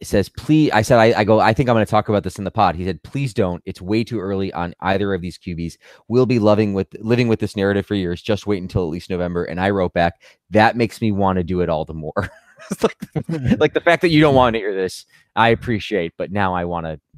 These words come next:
Speaker 1: bury you in it because I'm mean, like you, especially without Paul here to, like, make us nice.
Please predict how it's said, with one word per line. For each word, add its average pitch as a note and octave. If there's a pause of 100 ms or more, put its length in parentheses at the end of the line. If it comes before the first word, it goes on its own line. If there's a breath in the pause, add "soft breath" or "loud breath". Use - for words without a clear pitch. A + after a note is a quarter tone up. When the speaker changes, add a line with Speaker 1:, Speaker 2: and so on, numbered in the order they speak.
(240)
Speaker 1:
bury D#2
you D2
in D2
it D#2 (400)
because F2+
I'm F#2
mean, F2+ (520)
like G#2
you, G2+ (320)
especially C3+
without A2
Paul G#2
here D#2
to, F2+
like, E2
make F2
us E2+
nice. D#2